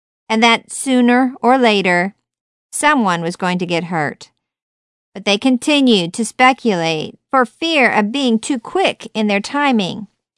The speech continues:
and losing out on profits yet to come. Everyone was confident they would sell out precisely at the top of the market. In any herd, however,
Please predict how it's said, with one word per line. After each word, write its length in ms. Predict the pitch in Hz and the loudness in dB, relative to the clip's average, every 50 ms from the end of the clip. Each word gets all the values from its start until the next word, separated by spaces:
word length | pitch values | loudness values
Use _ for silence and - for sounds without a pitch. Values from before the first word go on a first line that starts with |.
| _ _ _ _ _ - | _ _ _ _ _ 0
and 180 | 226 220 240 254 | 2 4 4 4
losing 340 | 285 311 311 - 285 269 240 | 4 2 0 -2 -2 -2 0
out 180 | 233 254 254 226 | 2 2 2 2
on 100 | 208 208 | 0 -2
profits 720 | 214 - - 294 285 285 - - 220 190 - - - - | -4 -4 -2 0 2 2 0 -2 -6 -8 -8 -10 -8 -4
yet 220 | 226 220 214 - - | -2 -2 -2 -2 -6
to 100 | - 208 | -10 -10
come. 520 | - - 277 269 247 208 170 143 143 185 - _ _ _ _ _ _ _ _ _ _ _ _ | -6 -2 0 0 0 0 -2 -6 -8 -12 -16 _ _ _ _ _ _ _ _ _ _ _ _
Everyone 640 | - 247 285 277 294 302 294 254 226 226 208 202 196 | 0 0 2 2 2 0 2 2 2 2 2 2 2
was 160 | 190 190 - | 0 -2 -4
confident 840 | - - 240 226 233 220 214 190 175 175 165 165 165 - - - - _ _ _ _ | -2 0 2 2 2 2 -2 -4 -2 -2 -4 -4 -6 -8 -12 -18 -20 _ _ _ _
they 80 | - 190 | -6 -4
would 160 | 190 190 185 | -4 -2 -4
sell 360 | - - - - 214 226 214 | -6 -2 2 4 4 4 4
out 280 | - 190 214 202 - - | 4 2 2 2 0 -2
precisely 880 | - 226 214 - - - 254 240 233 240 247 - - - 185 165 165 - | -6 -6 -6 -6 -2 0 2 2 2 2 -2 -4 -6 -8 -6 -6 -4 -4
at 200 | - 190 190 - | -4 -4 -4 -4
the 80 | 190 | -6
top 400 | 185 - - 240 226 214 - - | -8 -2 0 2 2 2 0 -2
of 100 | 185 180 | -6 -4
the 80 | 190 185 | -4 -2
market. 580 | 180 180 180 175 175 175 - 170 147 - - _ _ _ _ _ _ _ _ _ _ _ _ _ _ | -2 0 0 -2 -2 -4 -6 -8 -8 -10 -10 _ _ _ _ _ _ _ _ _ _ _ _ _ _
In 180 | - 240 254 220 - | -6 -4 -4 -4 0
any 320 | - 262 285 302 294 269 262 | 0 0 2 2 0 0 0
herd, 440 | 214 240 277 277 262 220 185 175 | 0 2 4 6 6 6 4 2
however, 680 | 185 185 180 175 143 127 165 170 165 170 156 160 175 202 | 0 0 0 0 2 2 0 0 0 -2 -2 -2 -4 -6